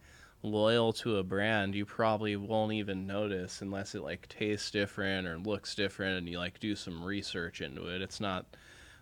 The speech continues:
like, something they like to, like, put out there, you know, and be like, "Yeah, it's actually, like, corporate beer now," you know? Like, I feel like that's not, like, the message they want out there. 'Cause when that happens, it, like, usually falls off the map 'cause,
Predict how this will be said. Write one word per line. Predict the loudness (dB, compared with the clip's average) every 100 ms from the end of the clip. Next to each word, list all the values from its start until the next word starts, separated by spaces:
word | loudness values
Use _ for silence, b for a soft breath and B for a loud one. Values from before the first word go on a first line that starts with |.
| -2
like, | -2 0
something | 0 0 0 -2 -2
they | -2 -2
like | -2 -4 -6
to, | -6
like, | -6 -6 -10 -20 -4
put | 0 2
out | 0 -2 -2
there, | -2 0 -2 -6
you | -6
know, | -2 -2 -4
and | -6
be | -6
like, | -6 -4
"Yeah, | -2 0 0
it's | 0 -2
actually, | -2 -4 -4 -2
like, | -2 -4 -6
corporate | -4 -4 -4 -4 -6 -4
beer | -4 -2 -4
now," | -4 -6 -6 -8 -4
you | -2
know? | 0 0 0
Like, | 0 -2 -6 b b b b b -10
I |
feel | -6 -2 0
like | -2 -2
that's | -4 -2 -2
not, | 0 0 -2
like, | -6 -6
the | -6
message | -2 -2 -2 -6 -6 -8 -6
they | -6
want | -4 -4 -4 -2
out | -4 -4
there. | -4 -4 -2
'Cause | -2 0 4
when | 6 10
that | 10 8
happens, | 6 2 2 -2 -2 -4
it, | -4 -4
like, | -4 -4
usually | -6 -4 -4 -4
falls | -4 -4 -2 -4
off | -4 -6 -8
the |
map | -4 -2 -2 -6
'cause, | -8 -8 -6 -8